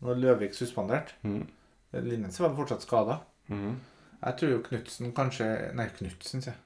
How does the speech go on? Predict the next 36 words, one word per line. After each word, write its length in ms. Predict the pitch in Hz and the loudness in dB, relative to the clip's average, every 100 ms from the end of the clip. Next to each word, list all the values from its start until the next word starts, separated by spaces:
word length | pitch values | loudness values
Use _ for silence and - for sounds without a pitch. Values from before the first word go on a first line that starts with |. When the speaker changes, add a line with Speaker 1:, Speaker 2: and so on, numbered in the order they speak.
| _ _ 127 | _ _ 4
Speaker 1:
Haugen. 380 | 110 117 143 - 110 | 4 4 0 -2 0
Speaker 2:
Mhm. 260 | 104 - - _ _ - _ - - _ _ _ | 0 0 -8 _ _ -20 _ -20 -20 _ _ _
Speaker 1:
Eh, 520 | 139 135 127 123 117 107 | -2 0 2 2 2 2
er 200 | 104 92 - _ _ _ _ _ _ _ - | 0 -2 -12 _ _ _ _ _ _ _ -6
klink, 400 | - 165 180 - | 0 0 0 -2
og 220 | 156 147 143 | -2 2 2
jeg 140 | 147 | 2
sier 180 | 156 160 | 2 6
ja 160 | 127 | 6
til 160 | 127 131 | 6 4
en 140 | 127 107 | 0 0
god 220 | 107 101 | -2 -2
punt 260 | 107 101 | -2 -2
hvis 160 | 110 - | -6 -4
man 160 | 110 110 | -4 -4
ønsker 240 | 107 98 | -4 -4
å 60 | 92 | -2
diffe. 360 | 92 90 - - _ _ - | -4 -6 -14 -20 _ _ -16
Speaker 2:
Ok. 180 | - 117 - - - - | 0 0 0 -14 -20 -12
Speaker 1:
Så 500 | - 120 117 117 117 117 | -2 0 2 0 -2 -2
Speaker 2:
Jeg 100 | 107 | 0
sier 140 | 110 104 | 0 0
nei. 140 | - - - - - - - - - - - _ - - - - | -2 -6 -18 -20 -20 -20 -20 -20 -20 -20 -20 _ -20 -20 -20 4
Speaker 1:
takker 320 | 143 143 117 | 4 4 0
oss 160 | 113 - | -2 -4
for 140 | 127 | -6
podden, 260 | 123 120 143 | -2 0 4
og 180 | 165 160 | 4 4
vi 140 | 147 135 - | 2 -4 -2
takker 400 | 151 - 123 127 | -2 2 2 2
tilbake 440 | 131 127 120 160 160 | 4 4 4 0 0
for 120 | 156 | -2
at 60 | |
du 60 | 151 | 2
hører 160 | 147 135 | 0 2
på. 140 | 165 | -2